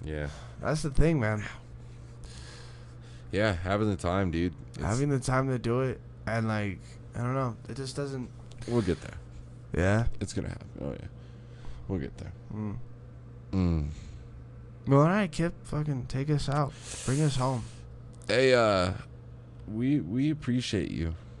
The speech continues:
Speaker 2: Mm.
Speaker 1: Whether you're naked, whether you're driving, whether you're, you know, just whatever you're doing, we appreciate you. Thanks for, uh, stopping by with us, Savvy Stoner Media.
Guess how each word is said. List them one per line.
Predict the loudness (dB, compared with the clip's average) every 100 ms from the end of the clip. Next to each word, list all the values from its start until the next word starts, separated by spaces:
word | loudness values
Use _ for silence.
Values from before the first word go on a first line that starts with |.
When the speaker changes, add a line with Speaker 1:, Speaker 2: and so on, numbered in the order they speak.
| -16 -12 -6
Speaker 2:
Mm. | -4 -4 -8 -10
Speaker 1:
Whether | 0 4 6
you're | 4 4
naked, | 4 2 2 2 4
whether | 4 4
you're | 4 2
driving, | 4 6 8 8 8 6 6
whether | 6 6
you're, | 4 4 4 4 2 0 -4 -8 -10 -10 -10 -10 -6
you | -6
know, | -4 -6 -6 -8 -10 -12 -10 -10 -8
just | -6 -8 -4
whatever | 0 2 4
you're | 2 2
doing, | 0 0 2
we | 2
appreciate | 2 0 2 2 2
you. | 0 0
Thanks | 2 2 4
for, | 8 8
uh, | 8 4 0 -4
stopping | 2 6 6 6
by | 6 6
with | 6 6
us, | 4 4
Savvy | 4 4 4
Stoner | 6 6
Media. | 6 4 4 2